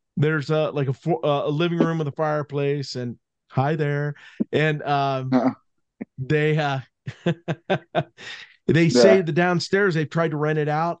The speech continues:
Speaker 1: and people stay there for about a month or so, and then they're done, right? So I'm gonna do an investigation there.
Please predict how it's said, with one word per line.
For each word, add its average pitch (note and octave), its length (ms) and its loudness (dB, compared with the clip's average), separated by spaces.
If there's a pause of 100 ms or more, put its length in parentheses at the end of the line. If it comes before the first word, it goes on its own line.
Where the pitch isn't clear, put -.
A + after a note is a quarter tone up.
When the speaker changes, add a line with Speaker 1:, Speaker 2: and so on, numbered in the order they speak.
(100)
Speaker 1:
and C3+ 240 -2
people C#3+ 280 -2
stay C#3+ 180 -2
there C#3 140 -2
for C3+ 100 -8
about C3 200 -2
a B2 40 -4
month B2+ 280 -6
or C#3+ 80 -2
so, D3 220 -2
and C#3+ 80 -2
then B2+ 100 -4
they're A#2 120 -4
done, G#2+ 320 -8
right? B2+ 340 0
So D#3 280 0 (400)
I'm C#3+ 80 4
gonna F3 120 2
do F#3+ 200 2
an G3+ 80 2
investigation D#3+ 680 -4
there. A#2+ 280 -6